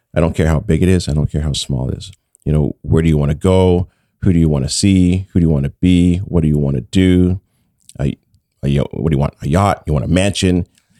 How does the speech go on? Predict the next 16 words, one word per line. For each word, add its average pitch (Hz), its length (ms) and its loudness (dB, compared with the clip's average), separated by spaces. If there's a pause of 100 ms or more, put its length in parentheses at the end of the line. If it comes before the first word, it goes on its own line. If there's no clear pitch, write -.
You 85 120 0
wanna 87 180 2
pay 92 280 0
off 85 300 0
a 76 160 0
five 92 320 -2
hundred 87 160 0
dollar 85 220 0
credit 92 340 -2
card? 87 280 -2 (380)
Doesn't 110 220 0
matter. 98 220 0
You 78 160 0
want 87 200 2 (120)
the 85 80 -4
new 90 380 2